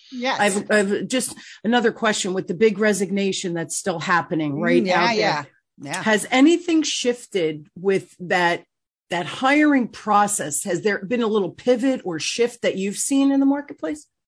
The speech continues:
Speaker 1: Well, I will tell you, uh, a couple of things. The Great Resignation is not as big and scary as, as they're making it sound. Small business <clears throat> has always had, uh, because I specialize with small business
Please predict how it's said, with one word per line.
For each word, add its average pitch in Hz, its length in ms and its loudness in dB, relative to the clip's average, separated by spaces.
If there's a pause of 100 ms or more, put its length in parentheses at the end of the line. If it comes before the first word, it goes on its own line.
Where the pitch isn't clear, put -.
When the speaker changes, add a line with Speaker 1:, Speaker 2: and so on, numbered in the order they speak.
(480)
Speaker 1:
Well, 269 160 2
I 311 80 4
will 311 120 4
tell 330 240 0
you, 339 260 -2
uh, 208 280 0
a 196 60 -4
couple 269 340 -4
of 240 120 -4
things. 208 260 -6
The 214 220 -4
Great 285 180 2
Resignation 233 580 0
is 180 180 -6
not 202 180 0
as 190 100 -6
big 196 160 -4
and 180 100 -6
scary 170 440 -2
as, 156 240 -4 (120)
as 156 300 -6
they're 180 160 -2
making 233 240 -2
it 247 100 -4
sound. 156 460 -2 (340)
Small 254 360 2
business 240 580 0 (100)
<clears throat> 240 100 -2 (400)
has 202 180 -4
always 226 200 2
had, 190 440 -2 (100)
uh, 165 140 -12
because 202 240 -4
I 214 140 2
specialize 208 440 -2
with 180 80 -8
small 160 240 -4
business 160 360 -8